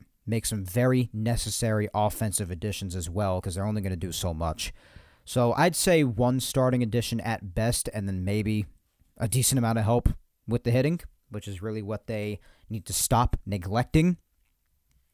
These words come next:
But that one piece of help could definitely be the guy from Japan, who knows, Yamamoto, we'll see what happens. Or they could look at other targets, we'll see. We have plenty of time to go through all the names, as I mentioned, a lot of offensive names before.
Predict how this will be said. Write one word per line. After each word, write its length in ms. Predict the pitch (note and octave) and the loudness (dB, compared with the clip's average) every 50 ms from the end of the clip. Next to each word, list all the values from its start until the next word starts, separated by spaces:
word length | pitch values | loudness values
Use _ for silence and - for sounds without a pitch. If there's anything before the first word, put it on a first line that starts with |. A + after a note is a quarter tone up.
| - - _ _ _ _ - | -20 -20 _ _ _ _ -16
But 380 | G#2+ F#2+ - A2 G#2+ G#2+ G2+ - - _ - - - - - - _ - | -14 -8 -4 -2 -2 -2 -4 -6 -12 _ -20 -20 -20 -20 -20 -20 _ -4
that 180 | - C3+ C#3+ D3 | 0 0 2 2
one 160 | D#3 D#3 D3 | 2 2 4
piece 240 | - D#3 D3+ - - | 4 4 4 2 2
of 60 | C3+ | 2
help 160 | C3+ D3 - | 2 2 2
could 100 | - B2+ | 0 2
definitely 380 | A2 C#3 C3 - - C3 B2+ B2+ | 2 2 2 2 0 0 0 0
be 120 | A2 C3 | 0 0
the 100 | B2+ B2 | 0 0
guy 200 | A#2 C3+ B2+ B2+ | 0 2 2 2
from 160 | B2 - C3 B2 | 2 0 -2 -2
Japan, 380 | A#2 A2+ - A2 G2+ G2+ G#2+ | 0 2 2 2 2 2 0
who 100 | A#2+ B2 | 0 0
knows, 400 | B2 G#2+ F#2+ G2+ B2 - - - - - | 0 0 0 0 -2 -4 -6 -12 -8 -4
Yamamoto, 580 | G#2+ G#2+ G#2 A2+ A2+ G#2+ G#2 F#2+ F2+ G2 A2+ | -2 -2 0 0 0 0 0 0 0 0 0
we'll 120 | A2 A2 A2 | 0 0 -2
see 180 | - - G#2+ | -2 -2 -2
what 140 | A2 A#2 G#2+ | -2 0 0
happens. 420 | F#2 E2 - - G#2+ C3+ C3 - - - _ - - - - - - - _ _ _ - | 0 -2 -2 -2 -2 -4 -4 -6 -12 -18 _ -20 -20 -20 -20 -20 -20 -20 _ _ _ -4
Or 140 | G2+ A#2+ C3 | -2 2 2
they 140 | C#3+ C#3+ | 2 2
could 100 | - D#3 | 2 2
look 220 | D3 D#3 D#3 - D3+ | 0 0 2 2 2
at 40 | D3+ | 4
other 200 | D#3+ D#3+ D3 - | 4 4 2 2
targets, 500 | - A2+ G2+ F2+ D#2 D#2+ - - - - | 2 0 0 0 -2 -6 -10 -10 -8 -6
we'll 140 | G#2 A2+ | -4 -4
see. 300 | A2 - A2 G2+ A2 C#3+ - - _ _ _ _ _ _ _ _ _ _ _ _ _ _ _ _ _ _ - | -4 -4 -2 -2 -2 -2 -4 -8 _ _ _ _ _ _ _ _ _ _ _ _ _ _ _ _ _ _ -6
We 100 | G#2+ G#2+ | -2 -2
have 200 | G#2 F#2+ - - | -2 -2 -2 -4
plenty 300 | - - B2 B2 B2 A#2+ | -2 0 2 2 2 2
of 100 | A2 - | 2 2
time 220 | - A#2 A#2+ A#2 | 0 0 2 2
to 60 | A2 | 0
go 120 | G#2+ A2+ A2+ | 0 0 0
through 200 | - - G#2+ G2 | 0 -2 -2 0
all 100 | G2+ G#2+ | 0 0
the 80 | G#2+ | -2
names, 360 | G#2 F#2 F2+ F2 F2+ G#2+ G#2+ G#2+ | -2 -2 -2 -2 -4 -4 -2 -2
as 120 | G#2 G2 | -2 -2
I 100 | G#2 G2+ | -2 -2
mentioned, 300 | F#2+ G2 F#2+ F2+ G2 G#2 | -2 -4 -6 -4 -4 -4
a 40 | F#2+ | -2
lot 140 | G2+ G2+ F#2+ | -2 -2 -4
of 100 | F2+ F#2+ - | -4 -4 -2
offensive 540 | G#2+ G#2+ G#2+ - - A2 F#2+ - G#2+ F2+ F2+ | -2 -2 -2 -2 -4 -6 -6 -6 -8 -6 -6
names 280 | G#2 G2+ G2+ G2 F#2 | -4 -4 -4 -6 -6
before. 560 | - - F2+ - - A#2+ A2 G2 G2 G#2+ G#2+ | -8 -8 -8 -4 -4 -2 -2 0 -2 -2 -4